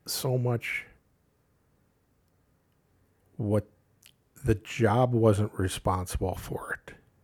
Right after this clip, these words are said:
It was how I chose to handle what the job exposed me to. And I wasn't handling it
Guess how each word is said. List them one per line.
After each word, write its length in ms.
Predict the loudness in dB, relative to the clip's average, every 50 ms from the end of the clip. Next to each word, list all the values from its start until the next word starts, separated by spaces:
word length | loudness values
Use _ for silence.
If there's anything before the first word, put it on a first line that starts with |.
| _
It 300 | -2 0 0 0 0 0
was 680 | 0 0 0 0 0 0 -2 -2 -2 -4 -6 -10 -12 -16 _ _ _ _ _ _ _ _ _ _ _ _ _
how 600 | -16 -12 -8 -4 0 2 4 4 4 4 4 2 2 2
I 640 | 2 2 2 2 0 -2 -2 -2 -4 -4 -6 -6 -10 -14 _ _ _ _ _ _ _ _ _ _ _ _ _ _
chose 540 | -12 -6 -2 0 0 2 0 0 -2 -4 -8 -8
to 140 | -8 -6
handle 720 | -6 -6 -4 -2 2 4 4 4 4 4 2 -2 -6 -8 -10 -14 -20 -20 -20 _ _ _ _ _ _ _ _ _ _ _ _ _ _ _ _ _ _ _ _ _ _ _ _ _ _ _ _ _ _ _ _ _ _
what 380 | -6 -2 0 2 2 2 0 0
the 80 | -4
job 580 | -2 0 2 2 2 2 2 0 -2 -2 -4 -4 -6 -10 _ _ _ -10
exposed 640 | -10 -6 -4 -4 -4 -2 0 -2 0 -2 -6 -8 -8
me 160 | -10 -10 -10 -10
to. 240 | -10 -8 -8 -8 -8 -10 -16 -20 -20 -20 _ _ _ _ _ _ _ _ _ _ _ _ _ -2
And 120 | 0 2 4
I 100 | 4 4
wasn't 420 | 2 2 2 2 2 2 2 2
handling 460 | 2 2 2 0 0 -2 -2 -2 -2
it 80 | -2